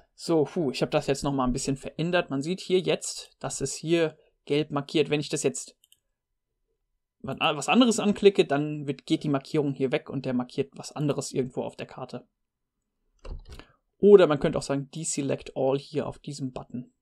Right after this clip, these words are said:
So, so kriegt man also die Information, was wo ist.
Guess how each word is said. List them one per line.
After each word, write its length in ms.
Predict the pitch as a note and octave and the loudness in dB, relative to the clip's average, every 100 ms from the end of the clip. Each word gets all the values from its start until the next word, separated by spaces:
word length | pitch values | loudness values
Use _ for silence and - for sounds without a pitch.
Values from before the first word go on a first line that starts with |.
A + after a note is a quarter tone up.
| _ _ - | _ _ -4
So, 260 | C#3+ B2+ - - - | -2 -2 -6 -20 2
so 220 | D#3 A#3+ | 8 10
kriegt 240 | A#3+ A3 - | 8 2 2
man 160 | F3+ | 0
also 260 | - E3+ E3+ | 2 0 0
die 260 | - D#3 | -2 -6
Information, 640 | D#3+ E3 C#3+ - F3+ F3 F3+ _ - | -4 -2 -4 0 -2 0 -4 _ -8
was 340 | C#3 D3+ - | 0 0 2
wo 180 | D#3 D3+ | 4 4
ist. 460 | - E3+ - - | 6 4 2 -8